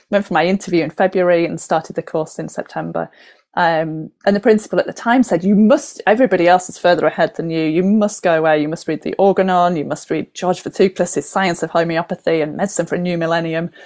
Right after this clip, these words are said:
So I went away and I read all the books. I'm not sure they meant much sense to me at the time,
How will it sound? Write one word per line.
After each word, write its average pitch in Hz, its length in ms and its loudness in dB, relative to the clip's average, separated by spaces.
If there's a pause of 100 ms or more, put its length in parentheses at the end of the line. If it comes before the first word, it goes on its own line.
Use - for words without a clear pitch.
(280)
So 208 220 4
I 226 80 6
went 254 240 4
away 226 320 4
and 220 100 0
I 220 80 -2
read 240 220 2
all 175 120 4
the 147 80 -2
books. - 380 -4
I'm 185 80 -4
not 226 180 0
sure 202 140 0
they 190 80 4
meant 180 320 0
much - 140 -4
sense 202 400 -2
to 156 120 -2
me 139 120 -2
at - 100 -2
the 170 60 -4
time, 165 420 -4